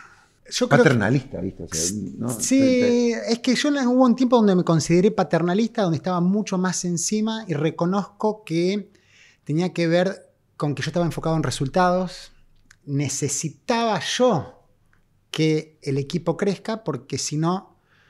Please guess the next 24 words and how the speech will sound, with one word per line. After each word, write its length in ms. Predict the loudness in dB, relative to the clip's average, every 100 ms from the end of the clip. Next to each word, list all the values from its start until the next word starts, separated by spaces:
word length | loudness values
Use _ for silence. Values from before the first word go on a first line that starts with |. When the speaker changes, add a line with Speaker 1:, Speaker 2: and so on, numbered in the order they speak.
| _ _ _ _ _ -6
Speaker 1:
eh, 480 | -4 -2 -4 -6 -8
no 120 | 0
iba 100 | 4
a 60 | 4
tener 200 | 2 0
beneficios. 840 | 0 -2 -4 -6 -6 -10 -14 -18 -20 _ _ -6
Y 60 |
reconozco 760 | -2 0 2 4 2 4 4 4
que 180 | 4 0
n-, 280 | 2 0 0
tal 200 | 0 4
vez 500 | 4 2 -4 -8 -16 -20
fue 300 | -16 -4 2
la 80 | 2
etapa 280 | 0 -2 -2
más 220 | -2 -2
compleja 800 | 0 0 0 -2 0 0 -2 -6 _ _ _ _ _ _ _
y 100 | -6
que, 80 | -2
donde 280 | 0 2 2
tal 140 | 2
vez 120 | 2
mi 480 | 2 2 4 2 2
ego 540 | 4 4 4 2 -6